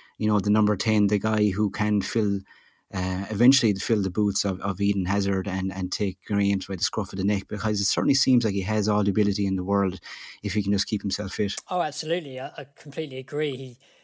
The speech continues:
Speaker 2: he can be a, a standout player for Chelsea. He really can if, if he can get a good long run of games, as you say, fit, because that's been the real issue. I mean, it kind of crept in in his last season at Dortmund.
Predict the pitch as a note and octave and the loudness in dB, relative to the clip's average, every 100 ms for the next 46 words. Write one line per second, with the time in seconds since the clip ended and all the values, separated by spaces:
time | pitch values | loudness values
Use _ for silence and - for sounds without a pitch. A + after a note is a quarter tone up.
0 | _ E3+ D3 D3+ D3+ C#3+ C#3 C3 - C#3+ | _ -6 -6 -6 -6 -6 -6 -6 -4 -4
1 | - C#3 C3+ B2+ - C#3+ D3 C3+ - C3 | -2 -4 -4 -6 -4 -6 -6 -10 -12 -12
2 | A#2 C3 B2 C#3 B2 B2 - C3+ C3 - | -12 -12 -10 -8 -8 -12 -10 -8 -8 -10
3 | - E3+ - D3+ C3+ C#3+ C3 C#3+ - C3 | -12 -10 -8 -10 -12 -14 -10 -10 -10 -10
4 | D3 C3 C3 C3+ C3 C3+ C3+ A#2+ - C3+ | -8 -6 -6 -6 -8 -8 -8 -8 -8 -6
5 | C3 B2 - - _ _ _ _ _ C#3+ | -8 -10 -12 -14 _ _ _ _ _ -10
6 | B2+ - C#3 C3 - E3 D#3 C#3 - A#2+ | -8 -6 -6 -6 -4 -4 -4 -12 -12 -6
7 | C#3+ - C#3+ C3 B2+ C3 C#3 C3 D3+ - | -6 -6 -8 -8 -8 -6 -6 -4 -4 -6
8 | C#3+ B2 C3 C3+ C#3+ - D3 C#3 - E3 | -8 -10 -10 -10 -12 -8 -8 -8 -8 -8
9 | D#3+ - D3 C3+ C3+ C3 B2+ C#3 C#3 - | -8 -8 -8 -8 -10 -10 -6 -2 -2 -2
10 | D3+ C3+ C3 B2+ - C#3+ C#3 B2+ C3+ | -4 -6 -10 -14 -8 -8 -8 -12 -14